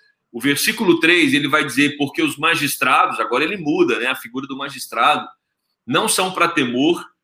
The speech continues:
quando faz, se faz o bem, e sim quando se faz o mal." Aqui a gente percebe que Paulo tá colocando, é, um governo quando ele é justo, né? Ele, ele pratica o que é bom, ele pratica o bem, não o mal. "Queres tu, é, não temer a autoridade?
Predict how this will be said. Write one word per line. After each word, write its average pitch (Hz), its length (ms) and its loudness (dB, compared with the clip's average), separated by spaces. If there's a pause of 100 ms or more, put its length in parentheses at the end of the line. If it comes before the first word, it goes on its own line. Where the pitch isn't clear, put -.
quando 139 280 -4
faz, 135 420 -2
se - 160 -6
faz 123 300 0
o 104 60 -6
bem, 123 360 -2
e 123 60 -2
sim 180 340 -4
quando 147 220 -4
se 135 160 -4
faz 127 260 -2
o 101 80 -8
mal." 117 320 0 (240)
Aqui - 220 0
a 175 40 4
gente 185 220 0
percebe 165 540 2
que - 100 -10
Paulo 160 340 2
tá 165 120 -2
colocando, 151 720 -2 (260)
é, 123 160 0
um 165 160 -6
governo 170 520 2
quando 165 260 -2
ele 180 140 0
é 190 60 0
justo, 160 600 -2
né? 143 380 -2
Ele, 156 440 -2
ele 147 220 -2
pratica 165 460 -4
o 180 40 -10
que 190 140 -2
é 196 100 4
bom, 151 400 0
ele 113 160 -2
pratica 139 380 -4
o 170 40 -6
bem, 147 300 2
não 147 200 2
o 180 60 -4
mal. 143 380 4 (440)
"Queres 175 340 0
tu, 175 420 -4 (120)
é, 123 240 2
não 170 260 -2
temer 147 340 2
a 135 60 2
autoridade? 123 720 0